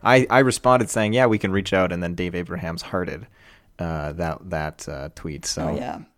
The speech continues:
Speaker 2: It would be really fun having Dave on. You, you weren't, uh, you never attended a
Speaker 1: Yeah.
Speaker 2: BoostCon where Dave was there, but yeah, that was, I, I just, the other day, I just found my, I, 'cause I'm in the middle of moving and packing, I found my,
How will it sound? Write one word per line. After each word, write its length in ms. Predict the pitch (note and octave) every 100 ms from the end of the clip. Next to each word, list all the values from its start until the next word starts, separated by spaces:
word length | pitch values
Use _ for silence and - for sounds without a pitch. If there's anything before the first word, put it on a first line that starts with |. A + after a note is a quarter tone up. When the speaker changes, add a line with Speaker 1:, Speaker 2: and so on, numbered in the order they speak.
| -
Speaker 2:
It 80 |
would 100 | C#3
be 80 | C3
really 220 | C3+ C#3
fun 200 | B2+ D3+ B2+
having 200 | C3 C3+
Dave 220 | B2+ D3
on. 260 | C3+ A#2+
You, 240 | D3+ E3 E3
you 220 | E3+ F#3
weren't, 380 | F3 F3 D#3+ -
uh, 380 | D#3+ D3+ C#3+ B2+ - _ _ _ _ -
you 100 | E3+
never 320 | D#3+ D3+ C#3
attended 640 | C3+ D#3+ D3+ D3 C#3+ C3+ - - D2
a 80 |
Speaker 1:
Yeah. 240 | G2+ A#2+ C#3+
Speaker 2:
BoostCon 540 | C3 F#2 D3+ D3 C#3
where 120 | C#3
Dave 320 | B2 C#3+ C#3+ C3
was 140 | B2+
there, 240 | C#3+ C3
but 220 | B2+ B2 C#3
yeah, 200 | C3 C3
that 160 | C#3
was, 360 | C#3 C3 - - _ _ _ _ _ _ _
I, 100 | D#3 E3
I 80 | F3+
just, 200 | G#3 G#3
the 120 | F#3
other 100 | F3+ F3+
day, 320 | E3 D#3+ D#3+
I 120 | D3+
just 240 | F3 -
found 320 | E3 D3+ D#3 D3+
my, 400 | C#3 B2+ C3 B2+
I, 160 | C#3+
'cause 200 | C#3 -
I'm 160 | D3+ C3+
in 60 | C#3
the 60 |
middle 240 | C#3+ D3 C#3
of 160 | -
moving 380 | D#3 D#3 D3 C3+
and 80 | A2+
packing, 600 | D3+ C#3+ - C#3 C3 - _ _ -
I 140 | D3
found 420 | C#3+ D#3+ D#3 D#3
my, 500 | D3+ D3 C#3+ C3+ B2+